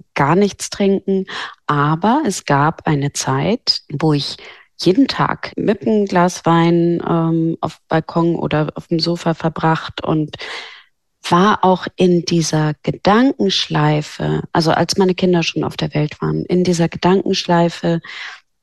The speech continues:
was wäre, wenn gewesen? Ähm, ich hätte ja auch gerne jetzt einen Vater, der meinen Kindern ein Opa gewesen wäre. Ähm,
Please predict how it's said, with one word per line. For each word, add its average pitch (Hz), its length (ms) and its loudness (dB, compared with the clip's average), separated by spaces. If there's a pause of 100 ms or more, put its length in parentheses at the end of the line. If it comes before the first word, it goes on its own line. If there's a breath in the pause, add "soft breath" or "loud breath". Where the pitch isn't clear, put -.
(160)
was 180 460 0
wäre, 151 400 0
wenn 208 320 4
gewesen? 180 800 0 (460 loud breath)
Ähm, 160 360 2
ich 156 300 0
hätte 160 240 0
ja 147 260 0
auch 196 320 0
gerne 165 300 2
jetzt - 540 -2
einen 151 240 2
Vater, 160 460 0
der 147 180 0
meinen 147 300 0
Kindern 175 400 0
ein - 180 0
Opa 196 260 -2
gewesen 165 580 0
wäre. 160 520 2 (500 loud breath)
Ähm, 156 500 2